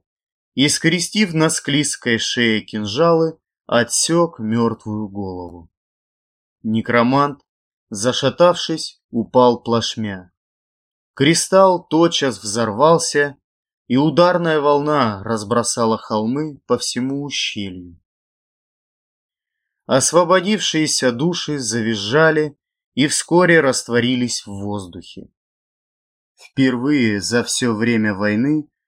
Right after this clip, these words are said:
хребты озарили утренние лучи. Рене и Малидор по-братски обнялись. Теперь они могли свободно вдохнуть свежий воздух, который до этого времени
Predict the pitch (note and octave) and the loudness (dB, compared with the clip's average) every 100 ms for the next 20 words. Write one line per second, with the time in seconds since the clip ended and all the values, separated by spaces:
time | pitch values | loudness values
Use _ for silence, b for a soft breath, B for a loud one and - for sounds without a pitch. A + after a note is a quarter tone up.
0 | _ - A2+ A2+ - F#3 F#3 - A2+ A2 | _ -4 -2 -2 -2 -2 -2 -4 -4 -2
1 | A2+ C3 D3 C3+ C#3 - A2 A2 - G#2+ | 0 0 -2 -4 -6 -8 -10 -8 -4 -4
2 | G#2+ G#2+ G#2 G2 G2+ - - F#2+ E2+ _ | -2 -2 -4 -6 -10 -10 -12 -14 -14 _
3 | _ _ _ _ _ _ _ _ _ _ | _ _ _ _ _ _ _ _ _ _
4 | _ - A#2+ C#3+ F3+ G3+ F#3+ B2+ C#3 C3+ | _ -6 0 2 4 4 2 0 2 4
5 | C3+ C3 E3+ F3+ - _ _ _ C3 A#2+ | 2 2 0 0 -4 _ _ _ 0 4
6 | D3 F3 E3+ - B2 A2+ G2+ A2+ E3 F3 | 4 4 2 -4 -2 -4 -2 -2 0 0
7 | E3+ D#3+ - - _ _ _ _ _ B3 | -2 -4 -10 -14 _ _ _ _ _ -8
8 | A3+ G#3+ F#3 F3 E3 D#3 D3 C3+ C#3 C3 | 0 2 2 0 -2 0 0 0 -2 -4
9 | - A2+ G2+ A#2 D#3 C#3+ C3 G2+ A2 G2+ | -4 -4 -4 -4 -4 -2 -4 -2 -4 -4
10 | - A#2 A2 - A2 C3 D#3 B2+ C3 G#2 | -4 -4 -4 -8 -4 -4 -2 -4 -10 -8
11 | G2+ G#2 F2+ F#2 F2 _ _ _ _ _ | -8 -8 -10 -14 -16 _ _ _ _ _
12 | _ - A#2+ F#3+ F#3 D3+ B2+ C3 B2+ A#2+ | _ -4 -2 2 4 4 4 4 4 -2
13 | G2+ G2 A2+ D3 C#3+ C#3 C3+ B2+ | -6 -4 -2 -2 -2 -4 -6 -8